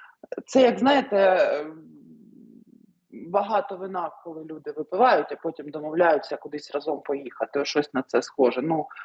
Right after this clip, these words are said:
певно, людина в своїх ілюзіях, в своїх намірах, такий амбітний. Але знаєте що? Він відчуває якусь підтримку і чомусь, е, почуває себе масштабнішим, ніж Україна,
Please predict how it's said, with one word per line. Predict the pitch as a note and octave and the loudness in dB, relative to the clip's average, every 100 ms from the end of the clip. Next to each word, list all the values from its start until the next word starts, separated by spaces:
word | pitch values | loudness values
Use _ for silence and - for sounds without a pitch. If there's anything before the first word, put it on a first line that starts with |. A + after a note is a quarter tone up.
| - - _ - | -18 -20 _ 2
певно, | F#3+ F#3 F3+ F3+ E3+ - - _ _ - | 4 4 0 -2 -2 -6 -12 _ _ -4
людина | G#3 A4+ A#4 | 2 2 4
в | E4+ G#3+ F#3 F3+ - - - - | 2 -2 -16 -20 -20 -20 -20 -12
своїх | C4 C#4+ A#3+ - | -6 -4 -4 -6
ілюзіях, | C#4 F#4+ D#4 C4+ B3+ | 0 2 2 0 -2
в | |
своїх | - A3 G3+ - | -8 -6 -4 -2
намірах, | D4+ D#4 B3+ A3 G#3 | 0 2 2 0 -2
такий | G3 - F#3 | -12 -6 -4
амбітний. | E3+ F3+ F#3 D4+ - A#3+ A#3 A3+ - - - - _ _ _ | -2 -2 0 0 2 0 0 -2 -8 -20 -20 -20 _ _ _
Але | F3+ C#4+ | 4 4
знаєте | B3 D#4+ A4+ - C#4 | 2 0 -2 -4 -6
що? | - - F#3 | -6 -6 -6
Він | D3 G#3+ G#4 A4 - - | -2 0 0 -2 -8 -6
відчуває | G3+ - F#3 E3 G#3+ E4 E4 F3+ B2+ | -4 -4 -4 2 4 4 2 0 -2
якусь | D3 E3 - D4+ - | -4 -4 -2 -4 -4
підтримку | _ B3+ _ - F#3 F#3 G3+ - F4 G4+ _ _ _ _ _ | _ -10 _ -4 -2 0 -2 0 -2 -2 _ _ _ _ _
і | G3+ | 0
чомусь, | G3 G#3 G3 C#4+ G#4 - - _ _ _ _ - | 2 2 6 6 6 2 -10 _ _ _ _ 0
е, | F3+ F3 | 2 2
почуває | G3 - F3+ E3 D4 D#4+ B3+ | -2 -4 -2 4 6 6 4
себе | - - F#3 E3+ A3+ C#4 C4+ | 0 -10 -8 -4 2 2 2
масштабнішим, | F#3+ F#3 - - C4 A3+ F#3 F3 - F3+ E3+ | -2 -8 -8 0 0 0 -6 -14 -16 -14 -12
ніж | F3 D#3+ | -12 -12
Україна, | E3+ - D3 D#3+ E4+ D4+ E3 D#3+ | -12 -4 -2 4 4 4 0 -2